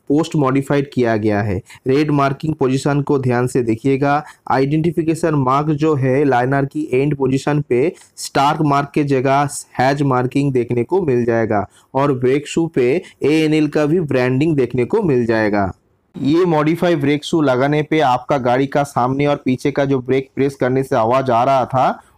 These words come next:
वो बिल्कुल भी सॉल्व हो जाएगा, आपका आवाज़ नहीं रहेगा। दोस्तों, वीडियो को बिल्कुल भी स्किप मत कीजिएगा। अभी मैं आप लोगों को ब्रेक शू को अनबॉक्सिंग करके दिखाऊंगा क्या होता है। दोस्तों,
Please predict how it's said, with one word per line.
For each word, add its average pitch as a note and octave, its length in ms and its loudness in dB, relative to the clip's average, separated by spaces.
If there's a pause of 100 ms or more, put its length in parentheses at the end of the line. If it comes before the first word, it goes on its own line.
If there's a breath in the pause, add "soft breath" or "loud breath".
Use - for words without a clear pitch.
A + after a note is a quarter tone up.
(120)
वो E3 160 2
बिल्कुल C#3 460 0
भी E3 200 0
सॉल्व C3 320 -2
हो B2+ 200 0
जाएगा, C3 380 2
आपका C#3+ 340 0
आवाज़ C3 420 0
नहीं C3 200 0
रहेगा। A2+ 440 0 (200)
दोस्तों, D#3 420 0
वीडियो C#3 360 2
को D#3+ 160 0
बिल्कुल C#3 420 0
भी C#3+ 160 2
स्किप C#3+ 300 -2
मत B2+ 180 0
कीजिएगा। C#3+ 560 2 (260 loud breath)
अभी C3+ 260 4
मैं D#3+ 140 2
आप A#2+ 220 2
लोगों C#3 260 4
को D3+ 200 2
ब्रेक A#2+ 300 2
शू D3+ 180 2
को D3 160 0
अनबॉक्सिंग B2 600 2
करके C3+ 340 2
दिखाऊंगा A#2+ 680 4 (320 loud breath)
क्या C3 180 4
होता C#3+ 340 4
है। D3+ 120 4
दोस्तों, C#3 560 4